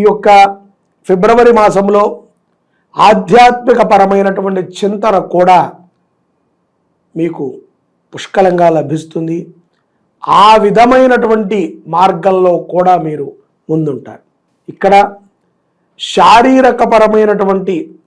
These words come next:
కష్టములను ఎదుర్కొంటూ మీ చుట్టూ ఉన్నటువంటి వారు చేసేటువంటి కొన్ని రాజకీయాలను కూడా ఎదుర్కొంటూ వ్యాపారస్తులు ధనాన్ని సంపాదించడం అనేటువంటిది చాలా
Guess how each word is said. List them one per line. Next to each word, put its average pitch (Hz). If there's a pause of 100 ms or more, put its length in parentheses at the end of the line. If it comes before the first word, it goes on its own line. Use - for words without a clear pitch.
(240)
కష్టములను 202 (160)
ఎదుర్కొంటూ 185 (1500)
మీ 208 (200)
చుట్టూ - (160)
ఉన్నటువంటి 226
వారు 208 (100)
చేసేటువంటి 185 (360)
కొన్ని 165 (680)
రాజకీయాలను 208
కూడా 180 (120)
ఎదుర్కొంటూ 151 (1400)
వ్యాపారస్తులు 165 (380)
ధనాన్ని 226 (460)
సంపాదించడం 160
అనేటువంటిది 139 (680)
చాలా 170